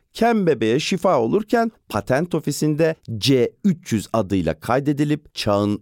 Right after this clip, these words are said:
ünlü bir icadı haline gelmiş. Herhangi bir normal banyoyu rahatlatıcı ve bazı reklamlara göre gençleştirici bir hidroterapik spa'ya dönüştüren C üç yüz jacuzzi niş bir pazar yaratmış kendine.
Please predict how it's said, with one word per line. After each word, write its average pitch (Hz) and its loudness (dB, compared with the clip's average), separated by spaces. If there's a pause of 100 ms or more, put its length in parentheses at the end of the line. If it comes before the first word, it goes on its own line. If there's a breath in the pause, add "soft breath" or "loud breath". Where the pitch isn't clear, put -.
ünlü 151 2
bir 156 0
icadı 85 -2
haline 71 -10
gelmiş. - -18 (680)
Herhangi 123 0
bir 123 2
normal 113 0
banyoyu 113 0 (240 soft breath)
rahatlatıcı 78 -6 (280 soft breath)
ve 143 2
bazı 240 2
reklamlara 196 2
göre 180 2 (120)
gençleştirici 202 0
bir 175 0
hidroterapik 175 -2
spa'ya 160 -2
dönüştüren 101 -2
C 120 0
üç - -4
yüz 92 -2
jacuzzi 139 -2 (240 soft breath)
niş 214 0
bir 170 0
pazar 107 -2
yaratmış 76 -10
kendine. 71 -12